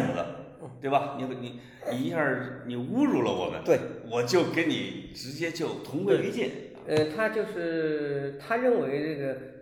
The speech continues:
Speaker 2: 呃，呃，有时候他所谓，就是我们现在的很多利益是必须在现代文明体系里面，这个语言体系里建构的才有，比如说民族的荣誉，什么，什么，这些东西是我们经过现代，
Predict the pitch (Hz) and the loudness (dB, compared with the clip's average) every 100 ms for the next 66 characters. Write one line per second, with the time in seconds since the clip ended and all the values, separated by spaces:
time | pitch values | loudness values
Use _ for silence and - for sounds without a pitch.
0 | - - 131 123 127 127 - - - - | -16 -4 -2 0 -2 -6 -14 -20 -20 -20
1 | - - - - - 147 123 - 185 247 | -20 -18 -16 -14 -4 -2 -2 -2 -2 -4
2 | - - 190 151 151 147 - - 214 - | -8 -10 -8 -6 -6 -8 -12 -12 -12 -12
3 | - - 123 165 123 117 170 - 381 294 | -16 -12 -8 -4 -2 -2 -4 -4 -4 -4
4 | 349 392 170 - 120 151 202 143 - 127 | -4 -6 -6 -8 -6 -6 -4 -6 -6 -10
5 | 123 - - - _ - _ _ _ _ | -10 -16 -20 -20 _ -20 _ _ _ _
6 | 254 254 254 254 294 247 143 135 175 151 | -4 -4 -2 2 4 6 4 2 2 0
7 | 180 - - 147 - 113 113 - - - | -2 -8 -10 -10 -8 -8 -10 -12 -20 -20
8 | _ _ _ 165 151 123 107 123 180 - | _ _ _ -2 -2 -2 -2 -2 -2 -6
9 | - 127 123 214 151 220 147 - - - | -10 -10 0 2 2 -2 -2 -4 -6 -10
10 | - - - 131 120 101 - 120 120 123 | -18 -12 -6 -4 -4 -6 -10 -8 -6 -2
11 | 127 117 120 131 131 127 113 113 135 135 | 0 0 0 -2 -2 -4 -4 -2 -2 0
12 | 131 123 127 - - 113 123 127 127 127 | 0 -2 -4 -10 -10 -6 -6 -4 -4 -4
13 | 127 - - - 370 254 220 214 185 - | -6 -10 -16 4 8 8 8 4 0 -4
14 | 147 - - - - 127 127 156 247 240 | -4 -6 -10 -14 -4 -2 0 -2 -4 0
15 | 240 - - 381 320 190 185 247 208 - | 0 -2 -4 -2 0 0 0 -2 -2 -6